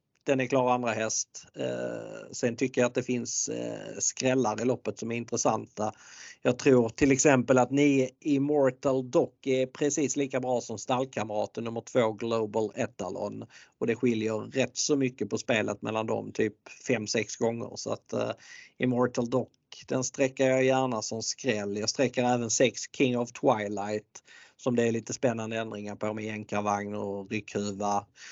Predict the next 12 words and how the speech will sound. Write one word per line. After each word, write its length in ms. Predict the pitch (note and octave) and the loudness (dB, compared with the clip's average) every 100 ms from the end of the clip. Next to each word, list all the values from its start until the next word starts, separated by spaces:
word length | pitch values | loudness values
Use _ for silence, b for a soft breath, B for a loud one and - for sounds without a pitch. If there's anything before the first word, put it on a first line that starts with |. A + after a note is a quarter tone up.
| B B - | B B 2
Tolv 380 | D#3 C3+ C3 B2 - | 6 6 6 0 -4
S 320 | F3 C#3 - - | -4 -2 -4 -6
G 320 | D3+ C3+ B2+ - _ - | 0 0 0 -4 _ -12
Dracaris, 1080 | C3 C#3+ - D#3 C#3 A#2+ A#2 A2 - - - - | -2 -2 0 2 2 2 -2 -4 -6 -10 -12 -14
ehm, 680 | C3 A#2+ A#2 A2+ A2 G#2+ G2+ G2 _ - | -8 -6 -6 -8 -10 -12 -16 -18 _ -12
den 360 | A#2+ A#2+ A2+ | -6 -4 -4
är 140 | A#2+ B2 | -4 -4
inte 520 | B2+ _ _ B2+ A2+ | -6 _ _ -4 -4
så 200 | - A#2+ | -4 -4
tokig 400 | A#2+ A2 - A#2 | -2 -4 -2 0
heller. 420 | B2 G#2+ G2+ G#2 | 0 0 -2 -4
Eh, 1120 | G2 - - A#2+ A#2 A1+ A2 A2+ A2 - - | -8 -12 -8 -6 -6 -6 -8 -10 -12 -18 -18